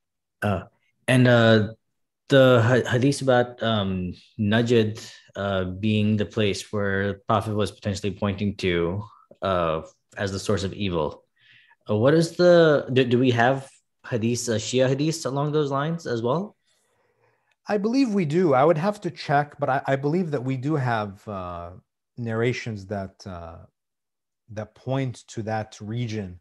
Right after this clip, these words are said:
Speaker 2: as a place of fitna. And, uh, and some Shi'i scholars, uh, would argue that, that, uh, one of the manifestations, one of the fulfillments of that prophecy is, you know, the, the, uh,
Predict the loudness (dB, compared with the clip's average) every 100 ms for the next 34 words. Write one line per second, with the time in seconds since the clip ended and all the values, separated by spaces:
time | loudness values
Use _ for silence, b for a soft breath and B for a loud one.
0 | _ _ _ _ -14 -14 -10 -8 -8 -8
1 | -14 -10 -10 -10 -14 -16 -20 _ _ _
2 | _ _ _ -4 -2 -2 0 2 0 -2
3 | -8 -4 -2 -2 -4 -2 -2 -4 -2 2
4 | 2 2 -4 -6 -8 -8 -8 -14 -16 -10
5 | -8 -4 -2 -2 -2 -4 -2 -2 -4 -10
6 | _ _ _ _ _ _ -14 -2 2 2
7 | -2 -4 -4 -2 -6 -10 -14 _ _ _
8 | _ -4 0 2 0 -2 -2 0 -2 -6
9 | -10 -4 0 0 -2 -8 -10 -14 -18 -20
10 | _ _ _ _ -6 -4 -4 -4 -6 -6
11 | -12 -4 0 2 0 -2 -6 -4 -4 -4
12 | -2 0 0 -4 -10 -8 -8 -10 -12 -10
13 | -8 -8 -6 -6 -6 -10 b b b b
14 | -18 -10 -6 -6 -6 -8 -12